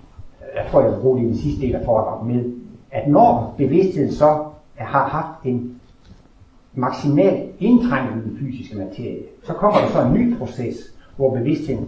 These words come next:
gradvist trækker sig ud af den fysiske materie igen.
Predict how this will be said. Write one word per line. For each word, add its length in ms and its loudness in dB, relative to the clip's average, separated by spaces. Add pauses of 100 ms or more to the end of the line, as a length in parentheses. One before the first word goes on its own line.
gradvist 800 2
trækker 340 0
sig 100 -8 (100)
ud 380 0 (220)
af 200 0
den 140 -4
fysiske 540 -6
materie 520 -4
igen. 320 -10